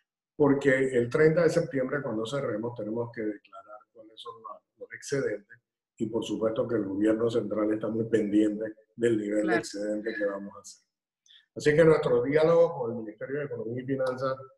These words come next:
Speaker 1: es muy fluido, es permanente, eh, buscamos alternativas, eh,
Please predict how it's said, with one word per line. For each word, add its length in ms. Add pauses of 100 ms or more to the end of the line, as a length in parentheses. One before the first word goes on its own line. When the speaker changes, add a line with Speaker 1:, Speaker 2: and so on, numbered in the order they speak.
(120)
Speaker 1:
es 100
muy 240
fluido, 640
es 80
permanente, 840 (420)
eh, 240 (120)
buscamos 520
alternativas, 840 (760)
eh, 320